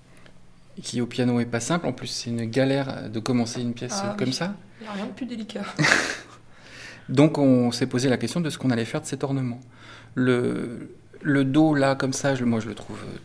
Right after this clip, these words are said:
Speaker 1: très plat au piano. Et Violaine, elle a proposé quelque chose hier qui était, qui était vraiment bien comme ornement. C'est-à-dire quasiment une note qui serait une appoggiature d'elle-même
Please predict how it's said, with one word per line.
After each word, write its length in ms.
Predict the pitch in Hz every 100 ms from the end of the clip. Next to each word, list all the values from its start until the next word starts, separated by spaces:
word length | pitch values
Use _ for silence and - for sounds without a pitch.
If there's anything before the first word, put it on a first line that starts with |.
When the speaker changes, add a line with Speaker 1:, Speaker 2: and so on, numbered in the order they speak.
| - - -
Speaker 1:
très 220 | - 165
plat 280 | 165 147 135
au 60 | 113
piano. 380 | - 113 156 - - - - - - - - - - - - - - - - - - -
Et 760 | 127 123 120 117 117 117 117 117
Violaine, 340 | 110 127 170
elle 80 | 160
a 60 | 127
proposé 400 | 131 127 127 120
quelque 120 | 117
chose 200 | - 123
hier 220 | 120 156
qui 100 | -
était, 300 | 123 117 117
qui 120 | 110
était 140 | 117 123
vraiment 260 | 123 160
bien 220 | 170 139 147
comme 180 | 120
ornement. 380 | 120 120 120 117 131 - - - - -
C'est-à-dire 280 | 113 107
quasiment 680 | - 143 139 139 139 147 190 - - - - -
une 540 | - 127 127 120 113 110 117 139
note 280 | 165 175
qui 120 | - 123
serait 280 | - 139
une 140 | 123 127
appoggiature 600 | 131 156 131 135 135 127
d'elle-même 560 | 123 127 139 175 233